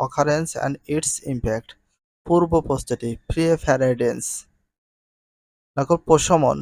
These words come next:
মিটিগেশন, প্রতিরোধ, প্রিভেনশন, উন্নয়ন, ডেভেলপমেন্ট, পুনরুদ্ধার, রিকভারি,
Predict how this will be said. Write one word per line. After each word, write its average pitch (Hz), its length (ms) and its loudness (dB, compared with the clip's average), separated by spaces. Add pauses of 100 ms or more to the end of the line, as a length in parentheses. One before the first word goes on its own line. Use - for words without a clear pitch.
(680)
মিটিগেশন, 147 800 0 (720)
প্রতিরোধ, 156 460 6 (220)
প্রিভেনশন, 143 760 2 (640)
উন্নয়ন, 147 500 2 (120)
ডেভেলপমেন্ট, 143 680 4 (420)
পুনরুদ্ধার, 151 580 2 (260)
রিকভারি, 143 520 2